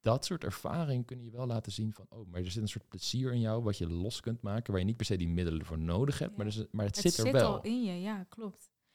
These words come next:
Speaker 2: Ja, ik bedoel, kijk, zulke drugs, dat, dat is ook stofjes, eh, gebruikt in jouw lichaam, die
Speaker 1: Ja.
Speaker 2: jij al in je lichaam hebt. Dus, ehm, inderdaad, als jij gewoon bepaalde dingen hebt gedaan en,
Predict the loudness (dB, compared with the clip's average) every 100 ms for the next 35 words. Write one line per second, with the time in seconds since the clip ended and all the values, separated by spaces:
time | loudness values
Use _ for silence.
0 | _ -6 -2 -2 0 -2 0 -2 -2 -12
1 | _ -12 -4 -2 -2 -4 -4 -4 -6 -6
2 | -8 -16 -12 -8 -8 -8 -8 -8 -4 -4
3 | -2 -4 -4 -8 _ _ _ _ _ _
4 | -12 -10 -10 -10 -10 -4 -2 -4 -6 -20
5 | _ _ -12 0 2 2 2 -2 -4 -6
6 | -14 -18 _ _ -2 2 2 0 -2 -4
7 | -4 -4 -2 0 -2 -4 -4 -6 -4 -8
8 | -10 -20 _ _ _ _ _ -8 -6 -6
9 | -12 _ _ _ -8 -6 -4 -6 -8 -10
10 | _ _ _ -2 0 2 0 -2 -4 -4
11 | -2 -4 -4 -4 -4 -4 -4 -4 -2 -2
12 | -2 -6 -8 -6 -4 -4 -6 -6